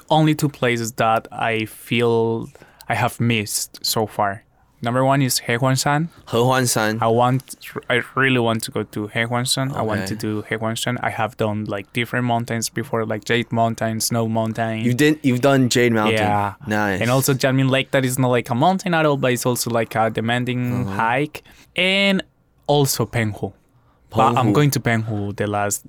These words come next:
Speaker 1: the, the next month, so
Speaker 2: Mm-hmm.
Speaker 1: it will be mostly Hehuanshan. And I really want to go to Lanyu because,
Speaker 2: I thought you've
Speaker 1: eh,
Speaker 2: been there before.
Speaker 1: yeah, I w-, no,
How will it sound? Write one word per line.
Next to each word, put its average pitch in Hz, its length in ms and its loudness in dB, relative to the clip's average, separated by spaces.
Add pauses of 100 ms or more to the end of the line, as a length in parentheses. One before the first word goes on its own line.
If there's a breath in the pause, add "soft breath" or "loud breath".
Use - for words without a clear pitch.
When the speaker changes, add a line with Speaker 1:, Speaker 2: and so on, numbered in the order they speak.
Speaker 1:
the, 120 100 0
the 117 140 -2
next 113 240 -2
month, 104 340 -2
so 101 260 -4
Speaker 2:
Mm-hmm. 110 400 0
Speaker 1:
it 120 60 0
will 117 160 0 (120)
be 107 280 -4 (100)
mostly 120 880 0
Hehuanshan. 110 680 -4 (340 loud breath)
And 147 400 2
I 131 220 2 (300)
really 139 360 4
want 113 220 2
to 113 80 -4
go 113 100 2
to 110 120 -10
Lanyu 101 540 -4
because, 104 640 -4 (500 loud breath)
Speaker 2:
I 120 120 2
thought 170 160 4
you've 139 140 4
Speaker 1:
eh, 104 60 -2
Speaker 2:
been 143 180 4
there 139 160 4
before. 113 400 0
Speaker 1:
yeah, 104 320 0
I 104 100 -2
w-, 110 220 2
no, 156 140 6